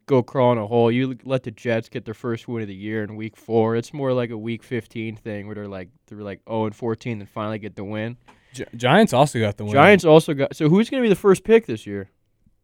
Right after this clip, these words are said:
Speaker 2: <sighs>
Speaker 1: Still, the, I
Speaker 2: They
Speaker 1: s-,
Speaker 2: should have a New York Bowl to see who gets the first overall
Speaker 1: I still
Speaker 2: pick.
Speaker 1: think the Jags will get two wins, and this will be the only Jets win. The Jets will have the first pick.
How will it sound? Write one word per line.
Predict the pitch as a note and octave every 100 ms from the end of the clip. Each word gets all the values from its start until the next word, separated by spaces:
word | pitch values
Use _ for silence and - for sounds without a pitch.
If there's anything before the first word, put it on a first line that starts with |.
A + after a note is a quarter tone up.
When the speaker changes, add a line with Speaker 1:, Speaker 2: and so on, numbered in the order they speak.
| _ _ _ _ _ -
Speaker 2:
<sighs> | C#3 B2+ A2+ - - - - - _
Speaker 1:
Still, | - D#3 E3+
the, | F3
I | C#3+ E3+
Speaker 2:
They |
Speaker 1:
s-, | D3+
Speaker 2:
should | -
have | A3
a | F#3
New | D3+
York | D3 E3 F#3+
Bowl | C3 A#2+ A2+ G2+ _
to | B2
see | - C3+
who | C3+
gets | C#3
the | -
first | - C3 C3+ C3
overall | B2 E3+
Speaker 1:
I |
still | G3 A3+
Speaker 2:
pick. | A3+
Speaker 1:
think | A3 F#3+
the |
Jags | D3+ C3+ D3 D#3 D3
will | D3+
get | C#3+ C3
two | - F3 E3+
wins, | D#3 D#3+ E3+ F3
and | D3 C#3
this | C#3
will | C#3+
be | C#3
the | C3 -
only | C3 C3 B2
Jets | A#2+ B2+ -
win. | D#3 C#3
The | A#2
Jets | B2 A2+
will | A#2
have | G2+
the |
first | - F#2+ -
pick. | F#2 E2+ _